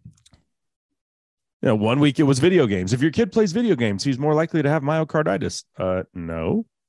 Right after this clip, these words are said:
he's more likely to have been vaccinated. If you drink a lot of artificial sweeteners, you're more likely to have a heart attack at a young age. Uh, well, m-, maybe, but probably you're running cover for, uh,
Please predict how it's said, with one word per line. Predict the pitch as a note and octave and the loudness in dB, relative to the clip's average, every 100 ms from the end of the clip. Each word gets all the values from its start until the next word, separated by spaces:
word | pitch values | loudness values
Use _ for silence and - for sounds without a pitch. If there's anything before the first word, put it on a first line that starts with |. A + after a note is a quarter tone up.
| _ _ _ | _ _ _
he's | G2 | -2
more | A#2 A#2+ | 2 2
likely | A2+ A2+ | 0 0
to | G#2 | -2
have | |
been | F#2 E2 | -2 -2
vaccinated. | A#2+ - F#2 G#2 C#3 - - _ | -2 -4 -6 -6 -8 -16 -20 _
If | - B2 | -2 0
you | |
drink | C3+ E3+ F3+ | 0 0 2
a | |
lot | F3 | 2
of | F3+ | 2
artificial | F3 F3 F#3 G3 | 0 0 -2 -4
sweeteners, | F3 A#3+ G3 G2+ F#2 | -4 -4 -2 -2 0
you're | B2 | 0
more | A#2+ D#3 | 2 2
likely | F3+ F3+ F3 | 2 0 -2
to | D#3+ | -2
have | E3 | -2
a | D3+ | -2
heart | F#3 | -2
attack | F#3+ - D#2 A2 | -4 -6 -6 -2
at | |
a | |
young | G#2+ C3 D3 | 0 0 0
age. | G#2+ - - | -4 -6 -4
Uh, | C3 C3+ - _ _ _ _ _ _ _ _ - | 0 0 -2 _ _ _ _ _ _ _ _ -6
well, | G3 - | -6 -6
m-, | G2 G2+ - | -6 -6 -6
maybe, | A2 B2+ G#3+ F#3 G#3+ A#3+ _ _ | -2 0 2 2 2 -2 _ _
but | A#2 A2+ - _ _ _ - | 0 0 0 _ _ _ -8
probably | B2 G3 A3+ G3 | -2 0 2 4
you're | F3 | 4
running | F3+ G3 | 4 2
cover | D#3+ E3+ F#3+ | 0 0 0
for, | G3 G3 F#3+ | 2 2 2
uh, | F#3+ G3 F#3+ | 2 2 0